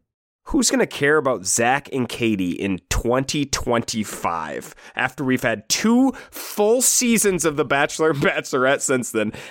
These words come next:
And we'll probably be right in the middle of paradise if it's a summer wedding. We will, these will be, those people will be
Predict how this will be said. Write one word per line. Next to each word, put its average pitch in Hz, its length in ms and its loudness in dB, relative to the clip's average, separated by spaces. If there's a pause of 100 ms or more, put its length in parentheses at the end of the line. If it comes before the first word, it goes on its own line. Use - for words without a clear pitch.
(160)
And 202 600 2 (600)
we'll 151 160 0
probably 214 340 2
be 196 120 0
right 151 380 2
in 226 60 0
the 220 60 2
middle 208 220 4
of 180 80 2
paradise 107 760 0 (340)
if 113 160 -2
it's 117 100 -4
a 117 40 -2
summer 120 340 2
wedding. 90 400 -2 (840)
We 160 140 2
will, 170 360 0 (160)
these 180 300 0
will 202 80 4
be, 135 240 0
those 135 480 0
people 175 340 0
will 135 120 2
be 85 200 -8